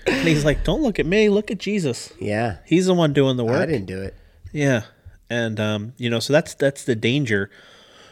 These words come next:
Speaker 1: when we get too excited by some of these miraculous things that, that, that you experienced, is that we can get too excited about the experience or the people in the experience rather than the, the Holy Spirit and the work behind the experience.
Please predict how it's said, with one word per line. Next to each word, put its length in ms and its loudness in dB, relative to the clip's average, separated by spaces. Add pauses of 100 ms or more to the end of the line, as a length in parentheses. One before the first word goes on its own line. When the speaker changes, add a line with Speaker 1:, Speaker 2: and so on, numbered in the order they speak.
(140)
Speaker 1:
when 180 0
we 120 0
get 180 -4
too 140 -2
excited 420 -2
by 120 -6
some 220 -8
of 60 -6
these 220 -8
miraculous 640 -8
things 340 -8
that, 280 -10
that, 260 -14
that 120 -8
you 140 -4
experienced, 720 -4 (720)
is 280 -4
that 400 -4
we 160 -6
can 160 -10
get 240 -6
too 160 -4
excited 400 -4
about 260 -8
the 100 -8
experience 680 -8
or 80 -8
the 100 -12
people 400 0
in 60 -10
the 100 -8
experience 640 -14 (100)
rather 300 -12
than 240 -14
the, 180 -14 (240)
the 80 -8
Holy 180 -2
Spirit 400 -10
and 80 -14
the 80 -12
work 260 -12
behind 360 -6
the 80 -16
experience. 720 -14